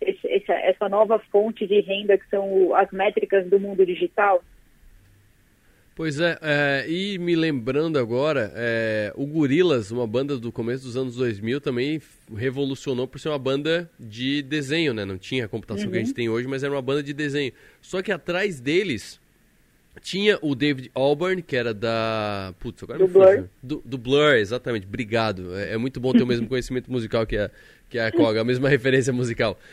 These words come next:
Speaker 2: Que era o vocalista do Blur, uma banda inglesa da época do, do Oasis, super famosa também. Ele fez, era um projeto dele, mas ele tava lá. É,
Speaker 1: Uhum.
Speaker 2: a Maga-, a Magalu,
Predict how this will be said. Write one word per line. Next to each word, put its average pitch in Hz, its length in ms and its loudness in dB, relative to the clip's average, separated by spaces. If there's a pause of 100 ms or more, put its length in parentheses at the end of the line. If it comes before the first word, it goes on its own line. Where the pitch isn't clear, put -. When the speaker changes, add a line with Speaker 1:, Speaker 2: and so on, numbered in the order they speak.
(140)
Speaker 2:
Que 220 80 0
era 196 100 0
o 139 60 -4
vocalista 131 420 -2
do 170 100 -2
Blur, 151 220 4
uma 170 100 0
banda 127 220 0
inglesa 127 380 2
da 117 160 2
época 123 240 0
do, 110 240 -2
do 117 140 0
Oasis, 135 300 0
super 147 240 -6
famosa 120 400 -2
também. 143 280 -2
Ele 156 80 -4
fez, 151 280 -4
era 139 140 0
um 151 60 2
projeto 160 520 -2
dele, 160 200 -2
mas 123 180 0
ele 151 160 -2
tava 120 260 -4
lá. 98 200 -4 (560)
É, 120 400 -2
Speaker 1:
Uhum. 185 220 -8
Speaker 2:
a 139 100 0
Maga-, 175 380 0
a 131 100 -2
Magalu, 143 640 0